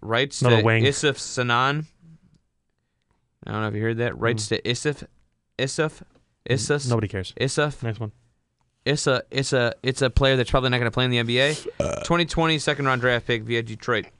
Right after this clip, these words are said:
Speaker 1: and they gave up, of course, Marcus Morris. They suck. They had too many forwards. Good. Whatever. It
Speaker 2: Poor,
Speaker 1: doesn't make a difference.
Speaker 2: poor, poor, poor, poor R J Barrett, man.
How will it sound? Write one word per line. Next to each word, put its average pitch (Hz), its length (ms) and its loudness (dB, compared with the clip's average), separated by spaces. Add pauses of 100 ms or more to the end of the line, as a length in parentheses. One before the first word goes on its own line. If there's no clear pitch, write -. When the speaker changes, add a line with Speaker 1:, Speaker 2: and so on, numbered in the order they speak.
(120)
Speaker 1:
and 117 100 -4
they 117 60 -2
gave 117 160 0
up, 110 120 -2
of 113 160 -8
course, 117 220 -4
Marcus 113 280 -4
Morris. 107 260 -8 (540)
They 139 80 4
suck. 135 400 2 (640)
They 120 100 4
had 117 120 0
too 143 120 4
many 135 140 4
forwards. 123 640 0 (560)
Good. 185 180 4 (480)
Whatever. 131 300 4
It - 160 -6
Speaker 2:
Poor, 123 120 2
Speaker 1:
doesn't 135 180 6
make 135 120 2
a - 20 0
difference. 110 320 0
Speaker 2:
poor, 143 540 2 (120)
poor, 127 560 0
poor, 120 580 0
poor 117 300 -2
R 107 140 2
J 104 160 -4
Barrett, 92 320 -8
man. 95 200 -6